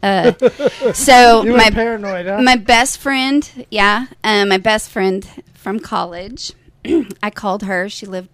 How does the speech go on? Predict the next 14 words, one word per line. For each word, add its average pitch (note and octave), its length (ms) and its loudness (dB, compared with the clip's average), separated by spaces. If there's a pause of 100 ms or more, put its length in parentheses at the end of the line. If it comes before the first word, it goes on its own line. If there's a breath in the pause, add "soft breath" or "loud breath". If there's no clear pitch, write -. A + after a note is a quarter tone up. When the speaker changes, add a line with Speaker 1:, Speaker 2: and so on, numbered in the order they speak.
Speaker 1:
just - 240 -20
a A3 40 -20
few F#3 180 -14
blocks E3+ 360 -10
away, F3 320 -12
and E3+ 160 -6
she - 160 -12
came E3+ 280 -6
over. G3+ 380 -8 (460 loud breath)
I F#3 180 -8
explained G#3+ 580 -10
to A#3+ 100 -10
her G3 380 -10
that E3 420 -12